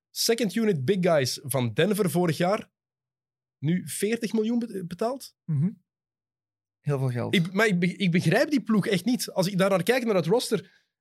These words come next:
Speaker 1: ik probeer te snappen wat ze willen doen. Maar
Speaker 2: Het is,
Speaker 1: dit is
Speaker 2: het
Speaker 1: gewoon
Speaker 2: is,
Speaker 1: belachelijk.
Speaker 2: het is heel, heel vreemd.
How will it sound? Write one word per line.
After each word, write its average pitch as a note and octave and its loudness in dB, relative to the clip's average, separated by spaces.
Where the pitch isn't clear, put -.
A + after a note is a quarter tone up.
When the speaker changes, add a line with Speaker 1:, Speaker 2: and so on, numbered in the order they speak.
Speaker 1:
ik E3+ -6
probeer F3+ 2
te F3+ -2
snappen A3 2
wat G#3 2
ze G#3 2
willen E3+ 2
doen. C#3 0
Maar G#2+ -4
Speaker 2:
Het B2+ -2
is, A#2 -2
Speaker 1:
dit B2+ -2
is A#2 2
Speaker 2:
het - -2
Speaker 1:
gewoon A#2 2
Speaker 2:
is, - 0
Speaker 1:
belachelijk. D#3 0
Speaker 2:
het C#3 -2
is - -4
heel, D#3 0
heel D3 0
vreemd. B2 -6